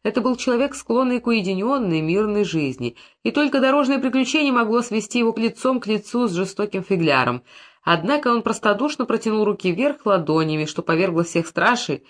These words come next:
в бурное веселье. «Это ничего не значит. Щёлок, зола и слёзы жертв способны смыть кровь даже с пальцев Бальтазара.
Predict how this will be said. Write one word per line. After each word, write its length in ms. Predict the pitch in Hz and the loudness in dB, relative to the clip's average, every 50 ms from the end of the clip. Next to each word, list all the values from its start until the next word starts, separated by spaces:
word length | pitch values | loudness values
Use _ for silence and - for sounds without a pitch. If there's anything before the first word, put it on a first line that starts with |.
| - - _ _ - | -20 -20 _ _ -8
в 120 | 151 151 | -8 -4
бурное 400 | 147 202 269 294 233 240 233 226 | 0 0 2 2 2 2 0 0
веселье. 580 | 190 185 - - 151 135 123 113 113 120 - - _ _ _ _ _ _ _ _ _ _ _ _ _ _ _ _ | -2 -4 -4 -2 0 0 0 -2 -4 -10 -10 -12 _ _ _ _ _ _ _ _ _ _ _ _ _ _ _ _
«Это 220 | - 311 320 330 | 0 0 2 2
ничего 300 | 311 302 302 - 311 302 | 2 2 0 0 2 2
не 120 | 302 294 302 | 2 2 2
значит. 560 | 269 294 311 277 190 170 - - - - _ _ _ _ _ | 2 2 2 2 0 0 -2 -6 -8 -10 _ _ _ _ _
Щёлок, 560 | - - - - 240 262 294 254 190 165 170 160 | -14 -12 -6 -2 2 4 4 4 4 2 2 2
зола 280 | 170 190 208 220 202 | 4 4 4 4 4
и 60 | 165 | 2
слёзы 480 | 165 - 202 190 196 240 240 180 175 165 | 0 0 0 2 2 2 4 4 4 4
жертв 480 | 160 170 240 277 285 202 - - - - | 4 4 4 4 2 2 -2 -4 -10 -6
способны 480 | - - 170 170 - 208 202 180 202 | 0 0 0 2 2 0 0 0 0
смыть 300 | 208 - 208 220 233 - | 0 0 -2 -2 -2 -2
кровь 240 | - 220 208 226 214 | -2 0 0 2 2
даже 240 | 185 202 208 190 196 | 2 2 0 0 -2
с 60 | - | -2
пальцев 360 | - 208 214 214 - 214 196 | 0 0 0 0 -2 -4 -4
Бальтазара. 640 | 185 196 185 - 185 170 190 208 202 165 113 - | -4 -2 0 2 2 4 4 4 4 4 2 -2